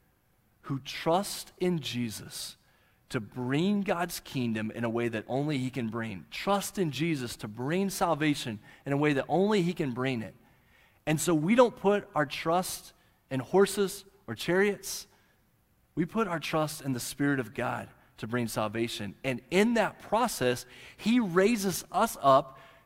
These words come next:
to be his people, to be living stones who are able to do the work of God's kingdom. So when you think about living in God's kingdom, here's what I want you to think about. There, there are two elements to living in God's kingdom. One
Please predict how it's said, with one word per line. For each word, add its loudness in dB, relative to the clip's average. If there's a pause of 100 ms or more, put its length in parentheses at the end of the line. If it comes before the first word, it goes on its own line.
to 2
be 2
his 4
people, 0 (200)
to 2
be 4
living 6
stones 2
who 4
are 4
able 6
to 8
do 2
the 2
work 2
of -2
God's 0
kingdom. -4 (880)
So 2
when 10
you 6
think 4
about 6
living 6
in 4
God's 4
kingdom, 0
here's 2
what 2
I 2
want -2
you -2
to -4
think -4
about. -10 (140)
There, 6
there 2
are 0
two -2
elements 2
to 0
living 0
in -2
God's -2
kingdom. -8 (960)
One 2